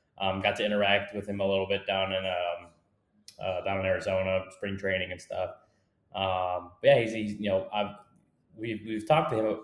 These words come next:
we've talked to Ross a little bit about him before, and, you know, he, he, they see the good, um, you know, the, that he's been, they've been doing well and having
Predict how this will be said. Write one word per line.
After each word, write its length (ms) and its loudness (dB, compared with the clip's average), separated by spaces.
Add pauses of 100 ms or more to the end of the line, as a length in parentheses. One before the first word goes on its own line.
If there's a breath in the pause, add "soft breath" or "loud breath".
we've 80 -20
talked 220 6
to 40 -2
Ross 220 4
a 40 -8
little 200 2
bit 100 2
about 280 2
him 100 -2
before, 480 0
and, 80 -2
you 80 0
know, 120 -2
he, 400 -16
he, 80 -20
they 140 2
see 460 6
the 320 -2
good, 460 4 (1080)
um, 600 -2 (640)
you 120 -4
know, 120 -2
the, 200 -4
that 200 4
he's 140 -4
been, 260 -4
they've 160 0
been 100 -4
doing 260 0
well 500 6
and 220 -2
having 340 -4